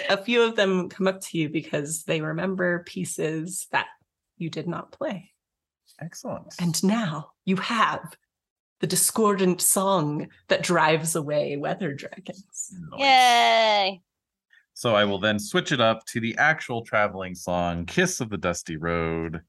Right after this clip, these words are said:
Speaker 3: Yay.
Speaker 2: If successful, all party members get plus one on their next roll.
Speaker 1: Yay.
Speaker 3: Woo.
Speaker 2: Ooh.
Speaker 3: Oh.
Speaker 2: That was nearly a crit.
Speaker 1: Ah.
Speaker 2: Uh,
Speaker 3: Ooh.
Speaker 2: eighteen total.
Speaker 1: Nice. Well, definitely <laughs> successful then.
Speaker 3: Yay.
Speaker 1: All right.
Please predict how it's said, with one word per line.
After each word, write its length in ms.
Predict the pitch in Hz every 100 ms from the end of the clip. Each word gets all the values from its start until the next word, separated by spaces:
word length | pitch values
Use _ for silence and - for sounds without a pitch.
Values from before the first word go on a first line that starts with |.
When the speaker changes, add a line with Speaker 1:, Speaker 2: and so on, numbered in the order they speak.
| _ -
Speaker 3:
Yay. 720 | 262 240 226 220 214 208 196 131
Speaker 2:
If 80 |
successful, 500 | 135 131 123 110 - 95
all 200 | 85 -
party 180 | 90
members 260 | 87 85 80
get 160 | - -
plus 240 | 82 -
one 140 | 80 78
on 100 | 78
their 100 | 76
next 300 | 73 - 135
roll. 580 | 175 185 185 180 180 160 - -
Speaker 1:
Yay. 260 | 196 185 190
Speaker 3:
Woo. 720 | 508 508 480 453 415 392 349 _ _ _ _ _ _ -
Speaker 2:
Ooh. 300 | 107 262 - - _ _ _ _ _ -
Speaker 3:
Oh. 140 | 165 220
Speaker 2:
That 60 | 147
was 160 | 82
nearly 460 | 82 101 135 151 151
a 40 | 143
crit. 340 | - 117 - _ _ -
Speaker 1:
Ah. 200 | 165 339 466 480
Speaker 2:
Uh, 360 | 359 92 - 185
Speaker 3:
Ooh. 60 | 180
Speaker 2:
eighteen 540 | 123 - 101 78 69 -
total. 320 | - 82 -
Speaker 1:
Nice. 580 | 170 185 269 247 156 -
Well, 320 | 175 196 320 -
definitely 420 | 190 - 240 277
<laughs> 80 | - -
successful 800 | 294 - 226 - - - - -
then. 300 | 214 - 294 370 - - - -
Speaker 3:
Yay. 480 | 269 262 233 180 196
Speaker 1:
All 100 |
right. 80 | 247